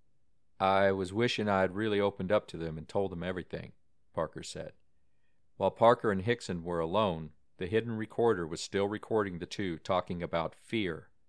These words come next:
sleeplessness, and needing to see a doctor, among other things. At times, it was almost like they were talking to themselves. "Jesus Christ, Lord have mercy.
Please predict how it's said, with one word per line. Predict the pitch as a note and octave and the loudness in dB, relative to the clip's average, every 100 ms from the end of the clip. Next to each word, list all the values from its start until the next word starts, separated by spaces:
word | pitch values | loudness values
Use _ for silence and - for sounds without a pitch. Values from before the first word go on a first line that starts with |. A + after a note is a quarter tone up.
| _ _ _ _ | _ _ _ _
sleeplessness, | - - G#2+ A2 - F2+ - D#2+ - - - _ _ _ _ - | -12 -4 -2 -2 0 -2 -2 -6 -6 -12 -16 _ _ _ _ -4
and | G2+ | 0
needing | G2+ A2 G#2 | 2 0 0
to | F2 | -4
see | - F#2 | -2 -2
a | |
doctor, | D#2 G2 G#2 - E2 | 2 6 6 4 -4
among | E2+ E2 F#2 | -2 0 0
other | F2 D#2+ | -2 -4
things. | D#2+ - - - - _ _ - | -8 -12 -16 -20 -20 _ _ -6
At | F#2+ - | -6 0
times, | A2 A2+ A#2+ A2 | 2 4 2 -2
it | F2+ | -2
was | F#2 - | -4 0
almost | A2 A2 G#2+ F#2 F#2 | 4 4 2 -2 0
like | F2+ - | 0 0
they | F2 | -4
were | E2+ | -2
talking | - F#2 F#2 D#2+ | 2 2 0 -8
to | F#2 | -6
themselves. | E2 D2+ - G#2 D#2+ - - - _ _ _ _ _ _ _ _ _ _ _ _ | -6 -4 0 0 0 -6 -16 -16 _ _ _ _ _ _ _ _ _ _ _ _
"Jesus | - A#2+ F#2 E2+ | -4 -4 -4 -8
Christ, | - A#2 F2 D#2+ - | -6 -4 -4 -6 -8
Lord | B2 G2 | -6 -4
have | G#2 G2 | -4 -6
mercy. | F#2 D#2+ - F2+ | -6 -6 -10 -14